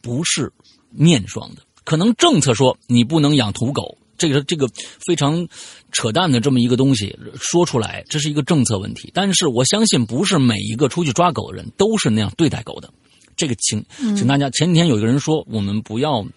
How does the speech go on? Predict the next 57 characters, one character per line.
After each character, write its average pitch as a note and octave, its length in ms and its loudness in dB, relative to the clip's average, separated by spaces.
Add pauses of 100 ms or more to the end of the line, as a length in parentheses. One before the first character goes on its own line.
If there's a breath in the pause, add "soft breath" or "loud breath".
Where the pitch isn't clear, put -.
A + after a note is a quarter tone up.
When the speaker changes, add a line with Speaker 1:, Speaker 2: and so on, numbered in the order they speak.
(120)
Speaker 1:
啊， A2 340 -16
就 A#2+ 120 -8
是 A2+ 60 -8
说 C#3+ 200 -2 (380 loud breath)
中 D#4 260 0
国， E3 280 -2 (160)
中 D4+ 180 -2
国 C4 100 -2
人 G#3+ 180 0
就 D4+ 240 -2
会 F3 240 0
就 F#3 160 -4
是 D#3+ 140 -4
一 C3+ 160 -2
棒 C#4 220 2
子 A#2+ 80 -2
打 G#2+ 160 -4
死， - 200 -2 (200)
把 B2 140 -8
所 A3+ 260 0
有 A#3 100 4
的 D#3+ 80 2
东 F3 160 2
西 C3 100 2
你 A2+ 340 2
要 C#4 200 4
怎 C#3 140 -2
么 A#2 100 0
着 C3 140 2
就 C#3+ 120 -4
一 B2 180 -4
下 - 160 -4
子 D3+ 100 -6
彻 G#3+ 240 -2
底 A2+ 100 -6
干 F3 240 0
掉 C#3+ 240 0
或 B2+ 80 0
者 C3 80 2
怎 A2 80 -4
么 G2 80 -6
着 A2 100 -6
的。 G2 100 -10
其 A3+ 200 0
实 - 140 -4
说 A3 180 -2
这 C4 100 -6
个 - 60 -6
话 A2 200 -2
的 G#2+ 40 -10
人 G#2 220 -12
也 A2 160 -8
是 E3+ 100 -4
把 - 140 -8
中 C#4 280 2
国 B2+ 140 2
人 - 100 -6